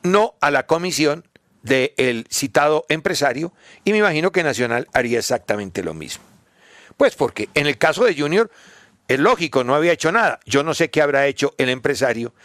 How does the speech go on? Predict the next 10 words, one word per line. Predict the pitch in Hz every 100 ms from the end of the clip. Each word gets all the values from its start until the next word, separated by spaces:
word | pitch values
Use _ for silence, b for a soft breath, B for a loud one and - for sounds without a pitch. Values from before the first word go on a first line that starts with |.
| b -
en | 123
el | 113
caso | 131 117 113
Nacional. | 98 - 90 80 - _ _ _ _ _ _ _ _ _ _ _ _ _ - B B B B B B
Primera. | - 208 233 170 - _ _ _ _ _ _ _ _ -
La | 131
segunda. | 123 147 208 202 117 - - _ _ _ _ _ _ _ _ _ b b b b b
Me | - 113 123
dicen | 131 147 - 175 170
que, | - 131 120 104